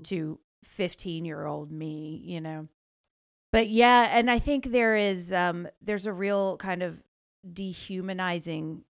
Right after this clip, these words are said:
element to this movie that I think, um, I almost called her Deborah, that Edna goes through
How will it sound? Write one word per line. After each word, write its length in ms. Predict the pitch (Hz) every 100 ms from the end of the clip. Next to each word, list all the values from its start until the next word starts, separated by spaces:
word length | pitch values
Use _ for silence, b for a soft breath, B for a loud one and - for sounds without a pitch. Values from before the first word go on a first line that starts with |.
| -
element 720 | 175 165 160 160 156 - - _ -
to 360 | - 175 156 156
this 220 | 165 -
movie 360 | 175 165 160 165
that 180 | 165
I 120 | 160 156
think, 500 | - 165 156 - -
um, 380 | - 170 156 160 -
I 80 | 196
almost 220 | 160 151
called 160 | 165 156
her 80 |
Deborah, 360 | 160 165 160 156
that 140 | 156 -
Edna 420 | 175 175 180 160
goes 420 | 156 165 165 175
through 560 | - 160 151 151 151 156